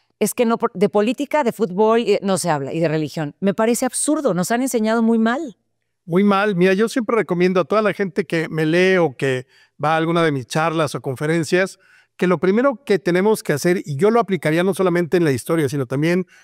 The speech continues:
Speaker 2: en la discusión política o en la discusión religiosa,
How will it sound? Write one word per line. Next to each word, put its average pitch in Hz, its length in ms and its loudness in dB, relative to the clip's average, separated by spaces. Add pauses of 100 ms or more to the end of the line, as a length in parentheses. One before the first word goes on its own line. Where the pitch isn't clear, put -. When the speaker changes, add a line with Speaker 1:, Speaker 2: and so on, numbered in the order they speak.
(120)
Speaker 2:
en 156 140 -2
la 151 80 2
discusión 143 540 -2
política 151 800 0
o 135 80 0
en 131 60 0
la 135 80 -2
discusión 135 420 -2
religiosa, 175 640 0